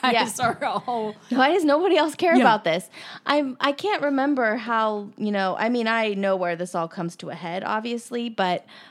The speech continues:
Speaker 2: I don't remember
Speaker 1: Like, the intricacies.
Speaker 2: Yeah, of leading up to that,
Speaker 1: Yeah.
Speaker 2: how the team continues to deal with Hotch.
Speaker 1: I can't
Speaker 2: And
Speaker 1: either.
Speaker 2: if that stays a strong storyline or if, like most other things, it gets blown over until it is back again out of nowhere.
Speaker 1: Yeah.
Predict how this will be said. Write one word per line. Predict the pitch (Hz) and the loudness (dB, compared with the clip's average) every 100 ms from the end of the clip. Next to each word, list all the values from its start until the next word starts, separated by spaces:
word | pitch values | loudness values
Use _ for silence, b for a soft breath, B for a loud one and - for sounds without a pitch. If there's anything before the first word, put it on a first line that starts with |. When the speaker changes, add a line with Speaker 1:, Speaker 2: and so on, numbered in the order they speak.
| B | B
Speaker 2:
I | 214 220 | 0 2
don't | 226 240 240 | 4 4 2
remember | 254 233 233 214 202 185 180 | 2 2 0 0 2 2 0
Speaker 1:
Like, | 220 214 | -4 -6
the | 214 | -6
intricacies. | 190 175 190 - 196 - 196 190 190 - - | -4 -4 -8 -8 -8 -4 -4 -4 -6 -10 -2
Speaker 2:
Yeah, | 240 226 196 165 | 2 4 4 4
of | 208 226 | 2 0
leading | 262 247 | -4 0
up | 185 220 | 0 0
to | - | -2
that, | 214 196 185 | 0 2 2
Speaker 1:
Yeah. | 190 | 2
Speaker 2:
how | 214 | 0
the | 202 | -2
team | 196 - 214 | -4 -6 -4
continues | 220 202 220 190 196 | -4 -4 -4 -4 -4
to | 180 | -6
deal | 170 175 | -4 -4
with | 165 175 | -4 -4
Hotch. | 180 147 156 - - | -4 -2 -4 -8 -4
Speaker 1:
I | 247 | -2
can't | - 349 269 | 0 0 2
Speaker 2:
And | 220 | 4
Speaker 1:
either. | 247 | 4
Speaker 2:
if | 190 | 4
that | - 175 | 2 2
stays | - 220 233 | -2 -2 -2
a | |
strong | 220 233 202 | -4 -4 -4
storyline | 202 247 240 262 302 359 | -4 -4 -2 0 0 -2
or | 311 | -2
if, | 175 202 - - _ b b b | 0 -2 -4 -20 _ b b b
like | 220 196 202 | -2 -2 0
most | 196 202 | -2 0
other | 190 196 | -2 -2
things, | 202 214 214 | -2 -4 -4
it | 202 | -4
gets | 202 190 - | -2 -4 -6
blown | - - 196 190 190 | -16 -6 -2 0 0
over | 185 196 220 | -2 -2 -2
until | 202 196 196 | -4 -4 -2
it | 180 170 - | -2 -4 -6
is | 180 | -6
back | 165 139 170 | -2 -4 -6
again | 196 202 196 | -6 -4 -2
out | 185 170 | -2 -2
of | |
nowhere. | 170 185 233 302 339 | -2 -2 0 -2 -2
Speaker 1:
Yeah. | 233 214 | 0 -2